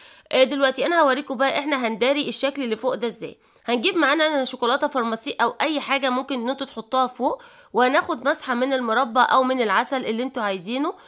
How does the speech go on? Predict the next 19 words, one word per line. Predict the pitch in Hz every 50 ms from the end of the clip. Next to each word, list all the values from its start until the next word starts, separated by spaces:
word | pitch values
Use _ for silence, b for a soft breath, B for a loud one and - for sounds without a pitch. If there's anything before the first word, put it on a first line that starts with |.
| B B B B B
آه، | - 240 247 247
وهندهنها | 254 330 370 370 320 269 214 277 311 311 285
على | 247 226 226
الوش | 208 214 220 277 311 - -
كده | 247 - 269 285 277
بصباعنا. | 226 240 196 190 185 233 240 262 277 294
وبعد | 285 226 214 285 302 302 226 240
كده | 233 - 254 277 269 240
هناخد | 220 226 254 262 262 269
شوية | - - 233 240 254 262 247
من | 233
شوكولاتة | 220 - - 233 240 254 - 254
الفرماسي، | 254 - 233 214 208 208 208 - 262 247 - - -
او | 226 247 254 247 233
مثلا | 226 233 240 262 - 262 233 226
لو | 214 208
حتى | 202 - 277 277 277 247
جوزة | 214 262 285 - -
الهند | 240 220 214 233 247 240 240